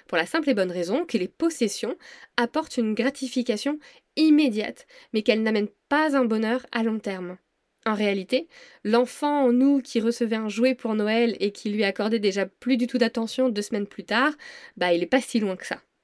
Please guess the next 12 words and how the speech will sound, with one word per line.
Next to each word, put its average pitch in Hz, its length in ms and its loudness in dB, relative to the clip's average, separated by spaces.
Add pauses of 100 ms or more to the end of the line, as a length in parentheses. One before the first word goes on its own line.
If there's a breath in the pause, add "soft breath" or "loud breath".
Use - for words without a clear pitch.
(640)
À 185 140 -2
l'inverse, 175 480 0 (400 loud breath)
dépenser 254 420 2
de 233 100 4
l'argent 214 380 2
dans 220 160 0
une 190 240 0
expérience 202 760 -4 (240 loud breath)
va 247 160 0
créer 269 340 4
des 247 120 4
souvenirs. 226 600 0